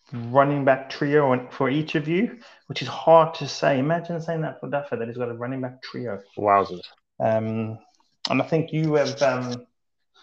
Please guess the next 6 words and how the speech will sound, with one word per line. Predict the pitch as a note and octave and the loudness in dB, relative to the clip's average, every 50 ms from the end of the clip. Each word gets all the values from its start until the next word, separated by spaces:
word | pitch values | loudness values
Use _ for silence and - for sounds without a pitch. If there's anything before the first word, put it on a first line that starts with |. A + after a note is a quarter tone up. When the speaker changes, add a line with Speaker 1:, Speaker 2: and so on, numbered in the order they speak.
| _ _ - | _ _ 2
Speaker 1:
benefited | - C#3 C#3+ - - C#3+ B2+ - - B2+ - | 2 2 2 2 0 -2 0 0 0 -2 2
from | - - C3 B2 A#2+ A2+ A#2 A#2+ A#2+ A#2 | 2 2 2 2 0 -4 -6 -10 -6 -2
running | B2 C3+ C3+ C3 | 0 2 2 2
back | A#2+ A#2 A#2 - - | 0 0 -2 -4 -6
twos | - - C#3+ C#3+ C3+ | -4 -2 -2 -2 -2
becoming | C3 B2+ B2+ - - B2+ B2+ A#2+ A2+ A#2 - | -4 -8 -8 -6 -4 -2 -2 -2 -4 -6 -10